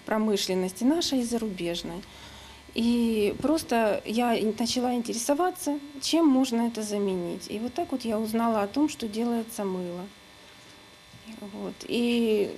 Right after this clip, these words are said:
начала этим заниматься уже лет пять. Я занимаюсь изготовлением мыла для себя, для друзей, в подарок кому-то.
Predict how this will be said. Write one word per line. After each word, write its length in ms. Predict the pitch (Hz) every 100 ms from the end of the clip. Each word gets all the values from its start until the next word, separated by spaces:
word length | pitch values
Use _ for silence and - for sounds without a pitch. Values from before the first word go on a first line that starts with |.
| -
начала 360 | - 294 339 349
этим 200 | 294 254
заниматься 540 | 240 247 277 285 277
уже 240 | 233 226 226
лет 220 | 233 240 -
пять. 360 | 190 180 190 185
Я 80 |
занимаюсь 720 | 185 202 202 202 196 196 - -
изготовлением 760 | 190 196 208 202 208 202 196
мыла 400 | 226 330 311 311 -
для 180 | 214
себя, 460 | 202 - 226 294 311 269 - - - -
для 200 | 208 220
друзей, 640 | 214 220 220 277 302 302 277 - - - - - -
в 80 | -
подарок 580 | - 214 202 262 277 269 262
кому-то. 720 | 254 240 240 233 - 220 220